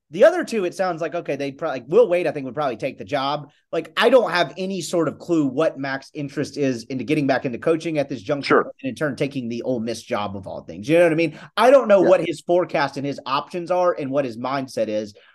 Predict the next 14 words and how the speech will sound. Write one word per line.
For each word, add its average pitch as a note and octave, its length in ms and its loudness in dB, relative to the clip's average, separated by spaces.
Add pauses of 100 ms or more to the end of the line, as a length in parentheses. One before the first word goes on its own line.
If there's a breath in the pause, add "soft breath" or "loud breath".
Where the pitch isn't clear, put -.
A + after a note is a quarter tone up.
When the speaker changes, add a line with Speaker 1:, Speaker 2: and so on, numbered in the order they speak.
(140)
Speaker 1:
but A#3 120 6
I'm G3+ 180 6
with C#4+ 240 2
you. B2+ 120 2
I E3+ 140 4
think A3+ 280 0
that G3 200 4
could F#3+ 240 0
and C#3+ 140 -2
prob-, E3+ 240 0
potentially D3+ 420 -4
would C3 240 -2
work. A2+ 380 -6 (1300)
Speaker 2:
Yeah, F#2 160 -6